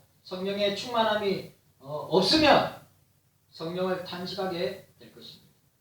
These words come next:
그래, 성령이 부어졌기 때문에 계속 성령 세례, 뭐, 맨날 성령 세례, 성령의 부어짐이 있을 필요가 없어요.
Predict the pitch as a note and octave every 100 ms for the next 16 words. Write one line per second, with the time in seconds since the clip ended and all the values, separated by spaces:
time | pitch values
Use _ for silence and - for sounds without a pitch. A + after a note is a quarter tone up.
0 | _ - - F#3+ - - - _ _ -
1 | G#3+ B3 B3 - C#4 C4 C4 C4 B3+ C#4+
2 | C#4+ C#4+ D4 D#4 D4 - - _ _ _
3 | _ - F#3 G3+ G#3+ G#3+ B3+ C#4+ A3 G#3+
4 | C4+ C#4 - D#3 G3 - F#3 C4 - G#3
5 | C4 C4 A3 A#3 A3+ - A3 A#3 B3 B3
6 | C4 B3+ G3+ A3 A3+ A3 - F3+ F3 C4
7 | - G3+ - - - -